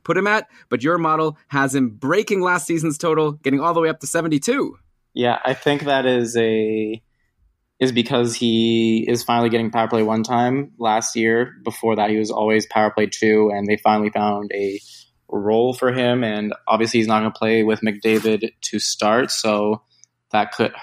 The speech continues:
Speaker 2: could hurt his chances. But the fact he's on that top power play and the Oilers power play might be better than it was last year. They might have,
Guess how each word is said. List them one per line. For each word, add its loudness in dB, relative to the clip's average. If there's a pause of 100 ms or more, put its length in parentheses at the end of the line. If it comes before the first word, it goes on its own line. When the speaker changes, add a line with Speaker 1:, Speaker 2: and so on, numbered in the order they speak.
(220)
Speaker 2:
could 0
hurt 2
his 0
chances. 0
But -2
the -2
fact -2
he's 0
on 0
that -2
top -2
power 0
play 0
and -2
the -4
Oilers -6
power -4
play -6 (480)
might 0
be 0 (140)
better 0
than 0
it -2
was -2
last 0
year. 2
They 0
might -4
have, -6